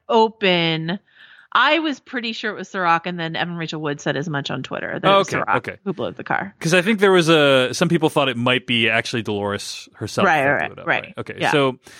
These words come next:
Speaker 2: but anyway, Charlotte's pretty pissed, regardless.
Speaker 1: Mm-hmm.
Speaker 2: Um, and she's pissed off at Dolores's plan, right?
Speaker 1: Right. She's, I mean, even if it is Sirach who blew up the car, which it is, um,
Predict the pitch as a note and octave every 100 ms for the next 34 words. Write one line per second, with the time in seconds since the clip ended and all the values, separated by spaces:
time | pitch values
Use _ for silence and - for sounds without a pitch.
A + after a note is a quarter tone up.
0 | - - _ F3+ G#3 C4 G#3+ E3 D#3 C#3+
1 | A3 A3+ G#3 - F#3+ D3+ A2 G#2 - -
2 | - _ _ - G#3+ - G3+ G#3+ - -
3 | - _ _ _ _ A#2+ A2+ G#2+ G#2+ G#2
4 | - _ _ _ D3+ C#3+ D3+ G#3 F3 F3
5 | D#3 C#3+ C3 A#2+ - G#2+ - F2 - _
6 | _ _ A2+ B2+ C3 _ _ - _ _
7 | _ _ - - - - D4 C#4+ F#3+ F3+
8 | C#4+ C#4 A3+ C4+ C4+ B3+ C4 C#4 C#4+ -
9 | B3 A#3 A3 - G#3+ F#3+ F#3 A3+ F3+ F#3
10 | F3 F3 F3+ D#3+ D3 D#3+ E3+ D3+ C3+ E3+
11 | - F3+ E3+ E3 D#3 D#3